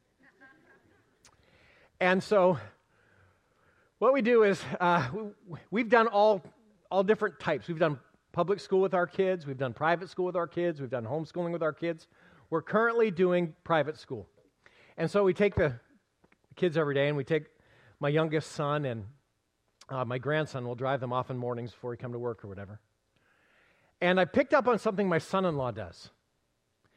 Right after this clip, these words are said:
to help my little grandson, who's, is he six or five?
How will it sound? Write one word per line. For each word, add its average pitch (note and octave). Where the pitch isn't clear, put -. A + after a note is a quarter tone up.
to D#3+
help G3+
my E3
little E3
grandson, D3
who's, B2
is A2+
he C#3
six -
or E3
five? C3+